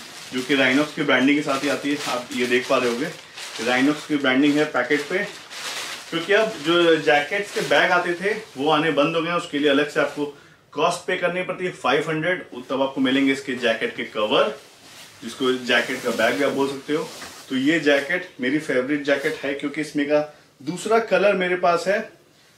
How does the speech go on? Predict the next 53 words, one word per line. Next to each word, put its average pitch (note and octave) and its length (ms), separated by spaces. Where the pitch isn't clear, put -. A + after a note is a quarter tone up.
तो C#3+ 60
आज C#3+ 160
बात D3+ 240
करेंगे D#3+ 260
उसकी C#3+ 280
और D#3+ 140
इसकी। C#3 320
उसके D#3+ 240
पहले D#3 300
इसको D#3+ 200
करते D3+ 280
हैं, F3+ 180
टांगते C3+ 420
हैं, F3 140
ना C3 120
कि - 180
इधर, B2+ 260
क्योंकि C#3+ 200
यहाँ D#3 300
पे F#3 220
होने D#3 260
वाला D#3 280
है E3 160
अपना D3+ 260
experience C#3+ 640
और A#2+ 220
यहाँ C3 220
पे C#3 100
होगा C3+ 200
review। A2 360
ऐसा A#2 180
नहीं C3+ 120
समझ C3+ 160
में C3+ 100
आ C3 40
रहा C3+ 140
है - 60
तो C#3 100
एक D3+ 240
बार F#3 280
इसको C#3 240
आप E3 180
थोड़ा F3 120
पास D3+ 300
से - 60
देखो, C#3 280
तब C#3 200
तक D#3 140
हम D#3 200
थोड़ा D3 240
setup - 380
करते - 240
हैं। E2+ 180